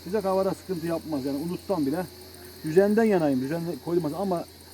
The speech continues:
ola ki yanlış koydun. Arıya bir şey olmaz. İşleyişini engellemiş olmasın yani.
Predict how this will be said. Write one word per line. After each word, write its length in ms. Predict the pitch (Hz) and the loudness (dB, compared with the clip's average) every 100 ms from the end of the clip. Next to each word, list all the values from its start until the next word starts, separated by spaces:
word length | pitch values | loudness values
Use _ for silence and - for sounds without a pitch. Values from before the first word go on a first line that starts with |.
| - | -8
ola 220 | 165 208 208 | 0 2 4
ki 100 | 214 | 4
yanlış 340 | 214 226 214 | 6 4 4
koydun. 340 | 175 170 208 - - - - - - - - - | 2 2 0 -2 -12 -20 -20 -20 -20 -20 -14 -2
Arıya 300 | 185 226 220 | 2 4 4
bir 40 | |
şey 140 | 190 214 | 4 6
olmaz. 280 | 208 175 - - - - - - - - - 190 | 6 4 -2 -10 -20 -20 -20 -20 -20 -20 -16 -14
İşleyişini 500 | - 202 214 156 214 | -4 2 2 2 -2
engellemiş 600 | 208 180 185 190 196 165 | -4 -6 -2 0 0 0
olmasın 360 | 175 170 147 135 | -2 -2 -2 -4
yani. 240 | 120 110 | -4 -8